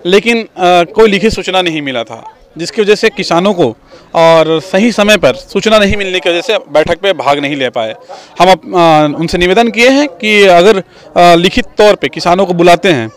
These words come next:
तो बिल्कुल चर्चा में बैठेंगे और इस, अ, समस्याओं को हल करने के लिए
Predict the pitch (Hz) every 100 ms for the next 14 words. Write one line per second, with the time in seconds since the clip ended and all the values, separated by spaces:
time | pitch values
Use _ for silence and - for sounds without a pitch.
0 | - - 180 175 202 - 160 180 165 147
1 | 147 175 233 - - - 170 180 175 -
2 | 170 151 147 160 - 170 160 123 120 _
3 | - 143 151 143 143 135 135